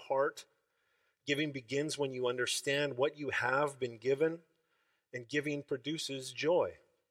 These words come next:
So number one, again, looking at verse five, giving is a matter of the heart. Verse five again says this, "Who then will offer willingly, consecrating himself today to the Lord?"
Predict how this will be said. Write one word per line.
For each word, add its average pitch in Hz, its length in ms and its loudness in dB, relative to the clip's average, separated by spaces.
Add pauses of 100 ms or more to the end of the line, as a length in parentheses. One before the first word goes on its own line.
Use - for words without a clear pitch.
(640)
So 139 120 -2
number 139 280 2
one, 131 300 2 (800)
again, 123 320 0
looking 131 220 -2
at 127 100 0
verse 127 240 0
five, 127 380 4
giving 143 260 -2
is 147 140 -2
a 123 60 -6
matter 123 340 4
of 117 100 0
the 113 60 0
heart. - 540 -4 (1200)
Verse 131 200 0
five 131 320 8
again 123 260 2
says 123 320 2
this, 120 480 4 (140)
"Who 170 200 2
then 147 360 4
will 135 200 0
offer 143 460 4
willingly, 131 920 2 (520)
consecrating 160 920 4
himself 123 560 2
today 131 420 2
to 135 140 -6
the 127 120 -2
Lord?" 127 380 2